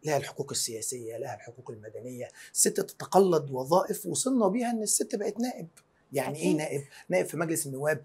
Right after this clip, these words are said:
Speaker 1: الست بقت وكيلة نيابة
Speaker 2: بقت
Speaker 1: عامة.
Speaker 2: وزيرة.
Speaker 1: آه، مح-، يعني حديثًا كمان بقت وكيلة
Speaker 2: آه،
Speaker 1: نيابة عامة،
Speaker 2: طبعًا.
Speaker 1: بقت قاضي.
Speaker 2: آه، طبعًا.
Speaker 1: تمام؟
Speaker 2: آه.
Speaker 1: طيب، خلينا كمان نتكلم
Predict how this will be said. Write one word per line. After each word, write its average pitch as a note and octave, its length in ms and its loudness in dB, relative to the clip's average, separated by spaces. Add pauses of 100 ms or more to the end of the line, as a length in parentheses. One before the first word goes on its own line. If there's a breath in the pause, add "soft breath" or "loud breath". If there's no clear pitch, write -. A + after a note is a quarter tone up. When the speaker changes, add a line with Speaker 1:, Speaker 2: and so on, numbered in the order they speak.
(220 soft breath)
Speaker 1:
الست A3+ 320 4
بقت D3+ 180 8
وكيلة F3+ 420 0
نيابة D3+ 440 8
Speaker 2:
بقت C3+ 180 12
Speaker 1:
عامة. D3+ 300 10
Speaker 2:
وزيرة. D#4 380 4 (680)
Speaker 1:
آه، G#3+ 380 6 (360)
مح-، D3 280 -4
يعني D#3 340 6
حديثًا G#3 340 6
كمان A3 220 4
بقت A3+ 160 -2
وكيلة A3+ 260 0
Speaker 2:
آه، - 40 -8
Speaker 1:
نيابة C4+ 160 2
عامة، - 100 2
Speaker 2:
طبعًا. B4 220 2
Speaker 1:
بقت A#3 140 10
قاضي. B3+ 300 12
Speaker 2:
آه، D#3 40 -2
طبعًا. G4+ 340 -2
Speaker 1:
تمام؟ G#3+ 360 10
Speaker 2:
آه. D4 140 -4 (240 loud breath)
Speaker 1:
طيب، F3+ 280 12 (280 loud breath)
خلينا C4+ 340 12
كمان C4+ 300 8
نتكلم F#3 580 10